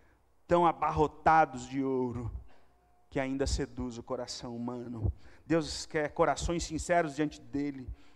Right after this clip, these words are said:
e é só isso que nós temos pra oferecer. Um culto sincero e verdadeiro na presença dele. Mas é então aí que entra algo tão belo nesse texto,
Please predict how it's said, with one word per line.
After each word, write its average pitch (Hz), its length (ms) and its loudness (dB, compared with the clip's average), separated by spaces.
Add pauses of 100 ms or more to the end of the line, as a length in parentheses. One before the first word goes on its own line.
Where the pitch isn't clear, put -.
(120)
e 135 100 -2
é 135 60 2
só 190 220 6
isso 175 240 -4
que 151 80 -4
nós 143 200 2
temos 131 300 -4
pra 123 160 -4
oferecer. - 640 -10 (680)
Um 135 100 -4
culto 175 340 -2
sincero 156 480 0
e 131 40 -2
verdadeiro 127 580 -4
na 123 100 -6
presença 117 540 -12
dele. 117 320 -16 (760)
Mas 160 200 2
é 165 80 4
então 180 500 0
aí 165 580 -4 (200)
que 156 240 -2
entra 151 320 0
algo 135 260 -2
tão 143 260 -4
belo 131 280 -2
nesse 123 280 -10
texto, - 540 -6